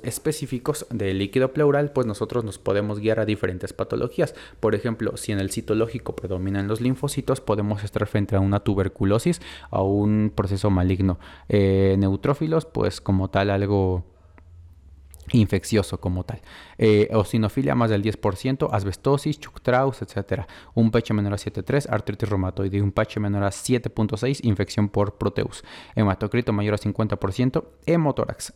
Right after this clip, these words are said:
Glucosa de menos de tres punto cuatro o bien menor a sesenta, eh, un empiema, artritis reumatoide o bien tuberculosis. Triglicéridos de más de ciento diez kilotórax. Amilasa,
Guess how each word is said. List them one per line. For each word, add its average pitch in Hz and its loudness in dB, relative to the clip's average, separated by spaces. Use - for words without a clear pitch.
Glucosa 110 2
de 104 -2
menos 107 2
de 104 -4
tres - -4
punto - -2
cuatro 113 0
o 104 -2
bien 101 0
menor 101 -2
a 101 -6
sesenta, 131 0
eh, 113 4
un 110 4
empiema, 117 2
artritis 113 -4
reumatoide 120 2
o 104 0
bien 113 0
tuberculosis. 104 -2
Triglicéridos 113 2
de 104 2
más 110 2
de 107 -4
ciento 104 -2
diez 139 2
kilotórax. - -2
Amilasa, 107 0